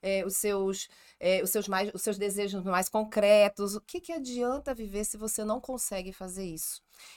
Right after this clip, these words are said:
Então, aí já não existe vitalidade,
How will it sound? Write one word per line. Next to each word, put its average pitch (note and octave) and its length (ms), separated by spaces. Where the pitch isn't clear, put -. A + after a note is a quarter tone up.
Então, A3 460
aí A3 300
já A3 160
não A3 160
existe A3 480
vitalidade, G3+ 1200